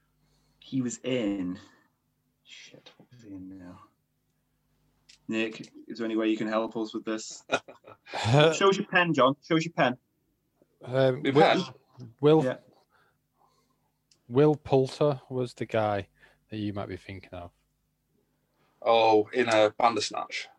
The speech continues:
Speaker 2: Yeah, yeah.
Speaker 1: Was he in?
Speaker 2: He was, he was in We, We Are the Millers. He was, he was like the
Speaker 1: We Are the Millers. That's the fucker.
Speaker 3: Yeah.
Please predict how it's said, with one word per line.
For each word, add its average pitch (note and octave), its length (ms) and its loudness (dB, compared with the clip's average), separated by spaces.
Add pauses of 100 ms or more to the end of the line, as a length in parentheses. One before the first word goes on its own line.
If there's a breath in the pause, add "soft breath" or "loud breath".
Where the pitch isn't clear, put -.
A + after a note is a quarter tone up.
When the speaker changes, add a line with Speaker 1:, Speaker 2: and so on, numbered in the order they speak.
(580)
Speaker 2:
Yeah, A2 240 0
yeah. A2 220 2
Speaker 1:
Was F3 160 4
he F3+ 240 0
in? E3 640 0
Speaker 2:
He C3+ 60 0
was, C3+ 220 -2
he C#3 60 2
was C3+ 140 4
in F3 160 6
We, D#3+ 160 6
We D3 160 4
Are C#3+ 140 6
the B2 100 0
Millers. A2+ 340 2
He C#3 100 0
was, B2 120 -4
he - 140 -4
was A#2 140 -4
like B2+ 180 -2
the A#2 160 0
Speaker 1:
We C3 240 4
Are B2+ 100 4
the A2+ 100 0
Millers. G#2 380 2
That's - 380 -2
the A#2 120 -12
fucker. G2+ 180 -10
Speaker 3:
Yeah. F#2+ 260 4